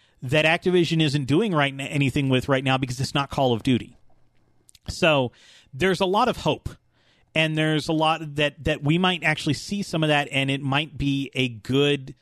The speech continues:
company again, s-, one that we can support, uh, one that people will be honored to work for again.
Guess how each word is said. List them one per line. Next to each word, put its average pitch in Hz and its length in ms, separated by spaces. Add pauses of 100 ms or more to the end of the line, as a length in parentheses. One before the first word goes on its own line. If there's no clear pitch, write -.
(420)
company 143 460
again, 120 500 (320)
s-, - 140
one 147 240
that 151 100
we 139 140
can 131 160
support, 123 680 (840)
uh, 123 360
one 147 360
that 151 180
people 151 300
will 139 120
be 131 420 (380)
honored 160 440
to - 120
work 139 300
for 123 240
again. 107 460